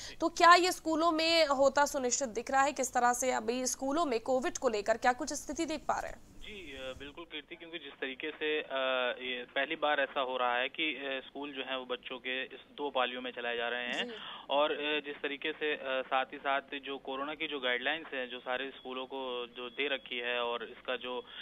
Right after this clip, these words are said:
Speaker 2: इस पर नज़र बनाने के लिए भी एक, अ, सरकार की तरफ से, अ, अ,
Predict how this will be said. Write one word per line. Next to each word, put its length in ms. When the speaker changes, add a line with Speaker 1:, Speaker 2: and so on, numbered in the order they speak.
Speaker 2:
इस 160
पर 80
नज़र 300
बनाने 340
के 100
लिए 160
भी 400
एक, 80
अ, 420
सरकार 320
की 80
तरफ 200
से, 260
अ, 200
अ, 40